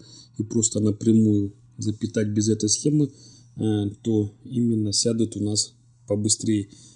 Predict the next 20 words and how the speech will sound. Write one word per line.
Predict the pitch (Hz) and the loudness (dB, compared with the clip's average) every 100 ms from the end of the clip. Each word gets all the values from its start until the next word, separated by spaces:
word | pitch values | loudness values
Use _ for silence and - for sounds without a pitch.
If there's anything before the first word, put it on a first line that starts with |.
| _ | _
гораздо | 110 107 117 110 | -2 0 2 2
быстрее | 107 110 - 123 | 2 2 2 0
аккумуляторы, | 110 107 104 110 113 104 | 0 0 0 0 0 -4
чем | 98 - 107 | -4 -2 -2
используется | 104 - 110 104 101 - - - _ - - - - _ | -2 -2 0 0 0 -2 -4 -10 _ -20 -20 -20 -20 _
вот | 107 107 | -6 -4
такая | 104 113 110 | -4 -2 0
вот | 104 98 | 0 -2
схема, | - - 107 98 - - | -2 0 0 -2 -8 -10
эти | 101 101 | -6 -4
драйверы. | 104 107 98 95 95 - - _ _ _ - - - _ | -2 -2 -2 -6 -10 -16 -20 _ _ _ -20 -20 -20 _
Вот, | 113 110 107 101 - - - | -2 2 2 0 -2 -20 -6
мы | 113 113 | -2 2
видим, | 113 107 101 - - _ 113 | 2 0 -2 -4 -18 _ -6
что | 110 - 123 110 107 - - - | -2 0 2 0 -2 -10 -18 -12
работают | - 127 123 120 113 110 | -2 2 4 6 4 4
они | 113 | 2
у | 113 | 2
нас | 113 107 | 2 -2
по | - 113 107 | -2 -2 -4